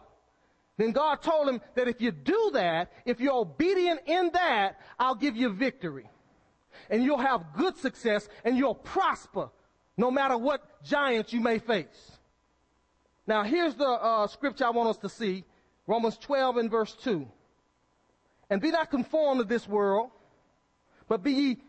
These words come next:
transformed by the renewing of your mind." See? Don't be conformed to this world, but be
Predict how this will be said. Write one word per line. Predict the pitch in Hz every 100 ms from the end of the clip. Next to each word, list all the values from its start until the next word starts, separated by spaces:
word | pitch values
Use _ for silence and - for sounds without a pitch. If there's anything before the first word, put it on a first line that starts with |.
| -
transformed | - - 330 370 339 269 - 254 214 196 180 185 233 - _ _ _ _ _ _ _ _ -
by | 139 247
the | 240
renewing | 240 247 233 254 339 392 302 240 220 220 226 - _ 233
of | 233
your | 254 247
mind." | 254 226 175 127 113 _ _ _ _ _ _ _
See? | 170 180 233 _ _ _ _ _ _ _ _ _ _
Don't | - 240
be | 320
conformed | 320 294 - 349 339 320
to | 294
this | 277 -
world, | 240 302 240 190 180 - _ -
but | 240
be | 277 254